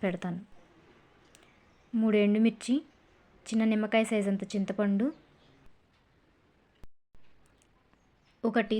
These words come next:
స్పూన్ అల్లం వెల్లుల్లి పేస్ట్, హాఫ్ టీ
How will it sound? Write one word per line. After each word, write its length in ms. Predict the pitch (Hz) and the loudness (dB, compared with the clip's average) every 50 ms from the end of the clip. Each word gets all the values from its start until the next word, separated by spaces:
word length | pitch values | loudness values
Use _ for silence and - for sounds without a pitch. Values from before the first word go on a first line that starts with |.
| 214 | -4
స్పూన్ 240 | - - 226 214 202 190 | -6 -6 -4 -4 -2 -2
అల్లం 180 | 196 202 208 214 | -2 -2 -2 -2
వెల్లుల్లి 300 | 214 214 208 202 202 202 202 190 | -2 -2 -2 0 -2 -2 -2 -4
పేస్ట్, 320 | 185 196 202 - - - 285 359 - _ _ - - _ _ _ _ _ _ _ _ _ _ _ _ _ _ _ _ _ _ _ _ _ _ _ _ 190 196 196 202 196 185 170 _ _ _ _ _ _ _ - _ _ _ _ _ _ _ _ _ - - _ _ _ _ _ _ _ _ _ _ _ _ _ _ _ _ _ _ _ _ _ _ _ _ _ _ _ _ _ - | -4 -6 -6 -8 -10 -10 -10 -10 -12 _ _ -20 -20 _ _ _ _ _ _ _ _ _ _ _ _ _ _ _ _ _ _ _ _ _ _ _ _ _ -20 -20 -20 -20 _ _ _ _ _ _ _ _ _ -20 _ _ _ _ _ _ _ _ _ -20 -20 _ _ _ _ _ _ _ _ _ _ _ _ _ _ _ _ _ _ _ _ _ _ _ _ _ _ _ _ _ -4
హాఫ్ 240 | 233 214 208 202 - - | -2 -2 -2 -4 -4 -4
టీ 80 | 226 | -4